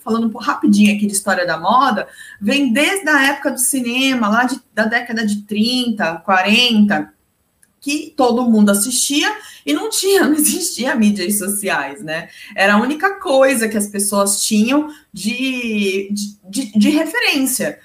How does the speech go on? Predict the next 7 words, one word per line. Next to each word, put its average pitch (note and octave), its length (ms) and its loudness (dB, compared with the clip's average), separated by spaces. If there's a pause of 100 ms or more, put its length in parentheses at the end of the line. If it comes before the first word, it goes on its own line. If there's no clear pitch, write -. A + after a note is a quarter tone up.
(180)
As G#3+ 140 4
mulheres B3+ 340 2
não C5 120 -4
tinham A#4 340 -2
referências F#3 1000 -2 (100)
até F3 320 -4
então E3+ 460 -10